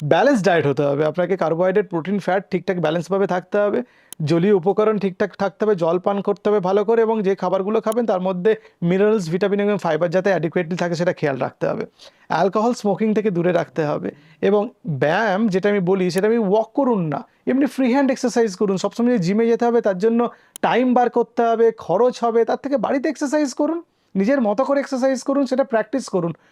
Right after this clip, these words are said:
নিজেকে মোটিভেট করুন এবং ডিসিপ্লিনড হন, যাতে রেগুলার করতে পারেন।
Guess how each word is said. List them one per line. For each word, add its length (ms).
নিজেকে 220
মোটিভেট 500
করুন 220
এবং 180
ডিসিপ্লিনড 600
হন, 220
যাতে 260
রেগুলার 320
করতে 280
পারেন। 280